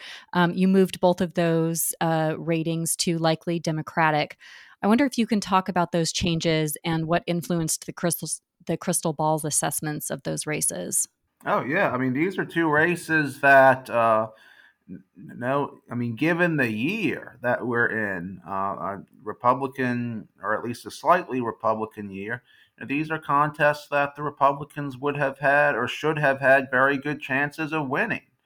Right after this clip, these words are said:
Speaker 2: Um, as I said in the article, Pennsylvania, if, uh, you know, we have the, um, we have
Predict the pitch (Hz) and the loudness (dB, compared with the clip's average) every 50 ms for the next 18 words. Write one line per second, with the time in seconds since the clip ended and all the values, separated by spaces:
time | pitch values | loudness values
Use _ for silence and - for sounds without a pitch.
0 | _ _ _ _ _ _ _ - - 107 110 113 113 104 - - - 113 123 127 | _ _ _ _ _ _ _ -6 -2 0 0 0 0 -2 -4 -2 0 0 0 0
1 | 143 135 135 - 143 139 139 135 123 117 - 120 139 165 180 175 - - - 113 | -2 -4 -4 -2 -2 -2 0 -2 -2 0 2 4 4 4 4 2 0 -4 -8 -10
2 | 104 - - 131 135 131 131 - 131 113 107 117 139 175 208 196 139 107 98 110 | -8 -6 -6 -6 -6 -6 -6 -6 -6 -4 -2 -2 -2 -2 -2 -4 -4 -2 -2 -2
3 | 123 120 - - - 123 123 120 - _ - 104 110 107 110 110 98 113 120 113 | -4 -4 -6 -4 -4 -4 -4 -4 -6 _ -6 -2 0 0 0 0 -2 -4 -4 -4
4 | 110 107 117 120 113 127 127 127 127 127 120 113 - 117 117 113 110 110 107 107 | -4 -4 -4 -4 0 0 2 2 2 0 -2 -4 -8 -8 -6 -6 -4 -4 -4 -4
5 | 110 107 - _ _ _ _ _ _ _ _ _ - - - 52 57 - _ _ | -6 -8 -12 _ _ _ _ _ _ _ _ _ -20 -18 -16 -16 -16 -16 _ _
6 | _ - 90 113 127 127 123 117 113 | _ -14 -6 0 2 2 2 2 0